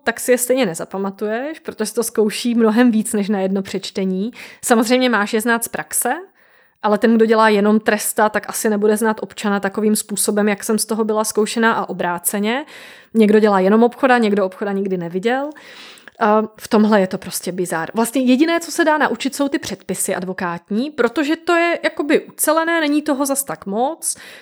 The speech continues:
Tam se můžeš rozčilovat nad tím, že vlastně jsou nedohledatelné, protože ty víš, že nějaké usnesení sněmu, které bylo pětkrát měněno,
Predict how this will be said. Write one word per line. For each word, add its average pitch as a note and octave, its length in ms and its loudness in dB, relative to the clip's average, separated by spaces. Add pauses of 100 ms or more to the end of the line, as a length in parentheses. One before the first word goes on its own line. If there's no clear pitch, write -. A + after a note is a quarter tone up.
Tam A#3 140 4
se C#4+ 120 2
můžeš B3+ 280 4
rozčilovat B3 580 0
nad A3 200 0
tím, B3 220 0
že B3 120 2
vlastně A#3 300 -2
jsou A#3+ 160 0
nedohledatelné, G3 880 -2
protože G#3+ 340 -4
ty G3+ 120 -6
víš, F#3+ 200 -4
že G#3+ 120 2
nějaké G#3 300 -2
usnesení A3 520 -2
sněmu, G3+ 320 -2
které G#3 240 0
bylo G#3 180 0
pětkrát G#3+ 520 0
měněno, G3 560 -2